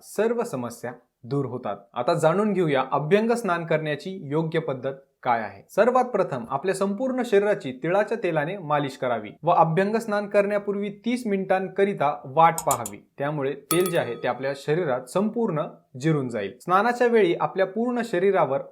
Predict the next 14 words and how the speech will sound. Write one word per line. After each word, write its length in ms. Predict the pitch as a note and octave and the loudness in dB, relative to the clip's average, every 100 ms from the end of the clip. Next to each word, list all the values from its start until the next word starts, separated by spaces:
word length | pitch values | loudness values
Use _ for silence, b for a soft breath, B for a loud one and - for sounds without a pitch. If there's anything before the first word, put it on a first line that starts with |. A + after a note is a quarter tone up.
| E3+ | -6
उटणं 420 | E3+ G#3+ A3 A3 F3+ | -6 -2 -2 -2 0
लावून 380 | C#3+ D3+ F3 - | 2 2 0 0
चांगल्या 340 | F3 F#3+ A#3+ | 2 2 0
प्रकारे 440 | G#3+ D#3+ D3 F3 - | 0 2 2 0 -4
घासून 440 | C#3 C#3 D3 C#3 | -4 -4 -4 -6
घ्यावे. 280 | B2 G#2+ G2+ b b b F3 | -4 -6 -8 b b b -2
उटणं 320 | F#3 A#3+ B3 | -2 0 4
वाळल्यानंतरनं 840 | A3+ A3 A#3 A#3 A3+ A3+ F3+ D3+ | 6 6 2 -2 -2 -2 0 -2
कोमट 440 | D3 - F#3 G#3+ A#3+ | -2 4 4 4 2
पाण्याच्या 440 | G3 F#3 F3 F#3 | 0 -2 -2 -4
साहाय्याने 580 | F#3 F3 G#3+ F#3+ C#3 F3+ | 0 0 0 0 -2 -6
ते 520 | - F3 B2+ - _ | -2 -2 -2 -12 _
काढून 280 | F3+ E3 D3+ | 2 2 2
टाकावे. 360 | A#2+ - G#2 | -4 -6 -6